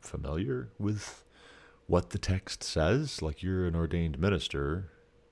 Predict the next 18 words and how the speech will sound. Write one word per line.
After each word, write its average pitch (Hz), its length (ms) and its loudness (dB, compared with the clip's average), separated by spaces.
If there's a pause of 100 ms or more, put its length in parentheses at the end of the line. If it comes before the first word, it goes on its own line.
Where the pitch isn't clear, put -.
(320)
It - 100 -6
was 85 120 -4
the 85 80 0
next 78 440 -2
day 71 420 0
that 71 360 -4 (1160)
Ralph, 87 600 4 (640)
my 69 140 -4
actual 71 400 -4
boss, 71 540 -2 (800)
who 69 340 -2 (680)
liked 82 360 2
me, 117 160 6
who 82 120 4
got 71 200 -2
along 92 320 4
with 101 180 0
me, 95 280 0